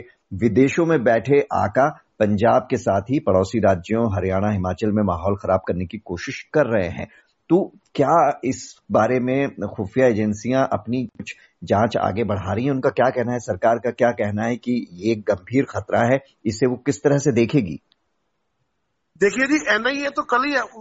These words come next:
Speaker 2: रात को ही वहां पहुंच गई थी,
Speaker 1: हम्म।
Speaker 2: जो दिल्ली से नेशनल, अ, जो एजेंसी हमारी,
Speaker 1: हम्म।
Speaker 2: वो तो कल ही पहुंच गई थी मोहाली सारा देखने के लिए।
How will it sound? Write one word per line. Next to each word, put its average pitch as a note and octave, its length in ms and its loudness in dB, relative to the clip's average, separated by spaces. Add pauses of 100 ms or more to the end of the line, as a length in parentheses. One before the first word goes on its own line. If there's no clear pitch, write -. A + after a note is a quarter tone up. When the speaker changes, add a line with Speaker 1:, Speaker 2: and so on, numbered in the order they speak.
(140)
Speaker 2:
रात G3+ 280 4
को B3+ 80 -10
ही C4 60 -6
वहां B3 140 0
पहुंच A3 280 0
गई E3 120 -10
थी, A#2 200 -14 (600)
Speaker 1:
हम्म। F2 240 -4 (220)
Speaker 2:
जो E3+ 60 0
दिल्ली E3 300 4
से F3+ 220 2 (1300)
नेशनल, G3 680 2
अ, - 20 4
जो F3+ 320 -2
एजेंसी E3 300 -4
हमारी, D#3+ 360 0 (200)
Speaker 1:
हम्म। F#2+ 180 -4
Speaker 2:
वो G3 100 -4
तो A#3+ 100 -2
कल C4 220 0
ही C#4 80 -4
पहुंच A#3+ 280 -2
गई A#3+ 80 -6
थी A#3 100 -8
मोहाली G#3 340 0
सारा G3 200 2
देखने D#3+ 300 -6
के D3 120 -6
लिए। B2 140 -12